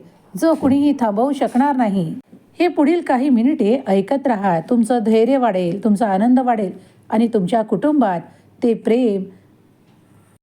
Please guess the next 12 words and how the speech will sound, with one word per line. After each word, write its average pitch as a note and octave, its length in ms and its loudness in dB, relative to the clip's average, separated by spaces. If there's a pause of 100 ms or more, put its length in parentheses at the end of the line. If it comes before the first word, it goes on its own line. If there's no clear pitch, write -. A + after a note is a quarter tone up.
(440)
तुम्ही D#4+ 240 2
आकर्षित C4+ 480 0 (100)
करू B3 180 2
शकाल. F#3 480 -4 (340)
होय, A#3 220 0 (460)
हे C#4 100 2
पूर्णपणे C#4+ 600 0
सत्य A#3+ 380 -4
आहे. F#3 280 -2 (340)
तुम्ही B3 200 2
सुरक्षित A3 560 -2
आहात A#3+ 280 -2